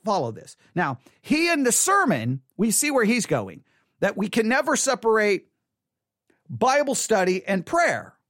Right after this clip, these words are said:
We'll, we'll get there, but I think, I think the text, I think the text lays this out in a different way. You'll see. But so if we follow R, we almost need a chart. It's almost a flow chart. Bible study, then knowledge.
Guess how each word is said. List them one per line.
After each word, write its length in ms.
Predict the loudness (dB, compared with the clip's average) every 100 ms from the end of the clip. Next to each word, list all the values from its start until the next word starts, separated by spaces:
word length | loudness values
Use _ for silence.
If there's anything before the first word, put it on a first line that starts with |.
| _ -8
We'll, 420 | -2 2 2 2
we'll 240 | 2 0
get 300 | 2 0 2
there, 180 | 0 0
but 160 | 0 -2
I 100 | -2
think, 320 | -2 -4 -2
I 40 | -2
think 180 | -2 -4
the 100 | -4
text, 540 | -2 -2 -6 -16 -10
I 120 | -6 -4
think 180 | -4
the 100 | -6
text 360 | -4 -2 -4 -6 _ -2
lays 360 | 0 2 0 0
this 200 | 0 2
out 220 | 0 0
in 80 | -4
a 80 | -4
different 300 | -4 -6 -2
way. 200 | -2 -4 -4
You'll 200 | -2 0
see. 320 | 0 -2 -4 -10
But 200 | -4 -4
so 240 | 0 -2 -2
if 200 | -6 -2
we 160 | -4
follow 440 | -2 0 2 0 0
R, 180 | -2 0
we 140 | 0
almost 320 | 0 0 -2
need 140 | -4 -4
a 40 |
chart. 400 | -4 -4 -4 -6 _ _ _ _ _ _ _ _ _ _ -20 -20 -14
It's 380 | -8 -4 -2 0
almost 240 | 0 0
a 60 | -2
flow 280 | 0 0 0
chart. 360 | -4 -10 -14 _ _ -12
Bible 500 | -4 0 2 2 0
study, 600 | 2 0 0 0 -4 -10 _ _ _ _ _ _ _ -8
then 460 | -4 0 2 2 2
knowledge. 800 | 2 2 2 -4 -10 -18 -18